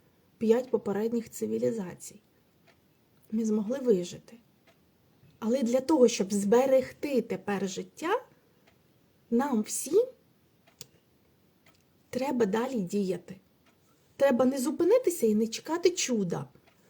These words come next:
що там сонечко з'явиться, з'являться квіти і все буде класно.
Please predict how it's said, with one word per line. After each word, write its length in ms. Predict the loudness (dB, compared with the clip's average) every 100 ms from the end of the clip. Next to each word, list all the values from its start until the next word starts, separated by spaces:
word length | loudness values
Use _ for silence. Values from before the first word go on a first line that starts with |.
| _
що 320 | -10 -4 -4
там 340 | -4 -4 -4 -4
сонечко 560 | 2 2 2 -4 -10
з'явиться, 560 | -6 -2 -2 -2 -8 -4
з'являться 500 | 0 2 0 -4 -8
квіти 340 | -2 -2 -2
і 20 |
все 180 | -8 -6
буде 200 | -4 -4
класно. 480 | -6 -8 -10 -12 -16